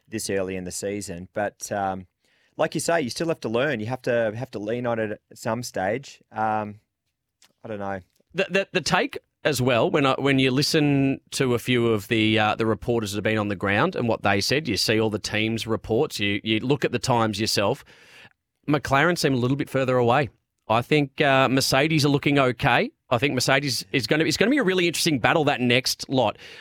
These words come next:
Speaker 2: Aston Martin's there, like they were early last year. Remember, they came out of the blocks, Fernando Alonso on the podium. He was, uh, he blistered away after the test.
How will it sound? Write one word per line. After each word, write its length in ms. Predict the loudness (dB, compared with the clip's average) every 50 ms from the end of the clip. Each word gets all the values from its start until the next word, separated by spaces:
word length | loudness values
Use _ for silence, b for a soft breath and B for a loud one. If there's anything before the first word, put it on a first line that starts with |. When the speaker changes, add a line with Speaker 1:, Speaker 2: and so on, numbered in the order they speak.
| B B -2
Speaker 2:
Aston 300 | -2 0 0 0 2 2
Martin's 440 | 4 4 4 2 2 0 -2 0 0
there, 320 | 0 2 2 2 0 -2 -2
like 240 | 0 0 0 0 0
they 140 | 0 0
were 280 | 0 0 0 0 -2 -2 -2
early 420 | -2 0 0 2 0 0 0 -2 -4
last 480 | -2 0 2 4 4 2 2 0 -2 -2
year. 200 | 0 0 -2 -2 B B B B B
Remember, 120 | 0 0 2
they 100 | 2 0
came 260 | 0 2 2 4 4
out 60 | 2
of 40 | 2
the 80 | 0 0
blocks, 260 | 0 0 0 0 -2
Fernando 420 | -4 -2 0 2 2 2 2 2 2
Alonso 560 | 2 2 2 0 0 2 2 2 2 2 0 0
on 120 | 0 0
the 80 | -2 -2
podium. 480 | 0 0 0 2 2 2 2 2 0 -4 B B B B B
He 120 | B 0 2
was, 240 | 2 2 0 0 0
uh, 200 | 2 2 2 2
he 120 | 0 0 -2
blistered 480 | 0 0 -2 0 -2 -2 -2 0 0
away 260 | 2 2 2 4 4 4
after 300 | 4 2 2 0 -4 -6
the 100 | -6 -4
test. 460 | -2 -2 0 0 0 -2 -4 -6